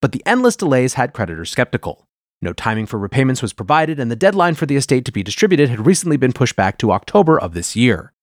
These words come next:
Of course, nothing about the Mount Gox bankruptcy has gone smoothly, and this was no exception. After a few days, reports began surfacing that creditors had received double payments. The estate has now requested the return of those erroneous payments. Now, we have no real indication of when the much more valuable Bitcoin payments will be sent out,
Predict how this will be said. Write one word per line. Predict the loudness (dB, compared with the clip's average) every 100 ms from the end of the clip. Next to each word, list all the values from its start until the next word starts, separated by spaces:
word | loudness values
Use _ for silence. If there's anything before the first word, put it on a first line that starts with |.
| _ _ -10
Of | -2
course, | 0 0
nothing | 0 2 0 -2
about | -2 0
the |
Mount | 0 0 0
Gox | -2 0
bankruptcy | -2 -2 -4 -2 -2
has | -2
gone | -4 -2
smoothly, | 4 4 4 2
and | 2
this | -2
was | -4 -6
no | -8
exception. | -2 -2 0 -6 -6 _ _ _ -8
After | -6 -2
a | -2
few | 2 2
days, | 4 2 0
reports | 0 0 0
began | -2 -2 0
surfacing | 0 0 0
that | 0
creditors | 0 0 2 2
had | 2 0
received | 0 0 -2 -4
double | -2 -2 -4
payments. | -6 -10 -10 -8 -8 _ _ _ -2
The | 0
estate | 2 0
has | 0
now | -2 -2
requested | -2 -2 -2 -4
the | -6
return | -4 0 0
of | 2
those | 0 0
erroneous | 0 -2 -4 -6
payments. | 0 0 0 -2 -8 -8 _ _ _ _ _ -4
Now, | -2 -2
we | -2
have | 0
no | 2 2
real | 6 6 6
indication | 4 2 2 2 2
of | 2
when | 2
the | 2
much | 2 0
more | -6 -2
valuable | 0 2 2 0
Bitcoin | -2 -2 -2 -4 -2
payments | -2 -2 -2
will | -2
be | -2
sent | -2 0
out, | 0 0